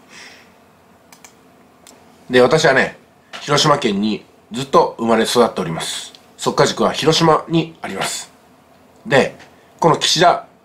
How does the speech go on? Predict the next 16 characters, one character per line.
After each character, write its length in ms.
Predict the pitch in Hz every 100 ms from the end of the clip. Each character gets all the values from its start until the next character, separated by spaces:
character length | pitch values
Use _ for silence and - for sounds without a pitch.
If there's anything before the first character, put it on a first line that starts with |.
| _ _ _
文 200 | - 151
雄 200 | 160 151
新 240 | - - 139
総 160 | 156
理 80 | 98
も 300 | 92 104 - - _ _
広 240 | - 165 175
島 160 | 196
県 240 | 185 170 190
の 260 | 226 135 - _ _ _
国 160 | - -
会 160 | 120 98
議 80 |
員 80 | 92
で 80 | 78
す。 220 | - -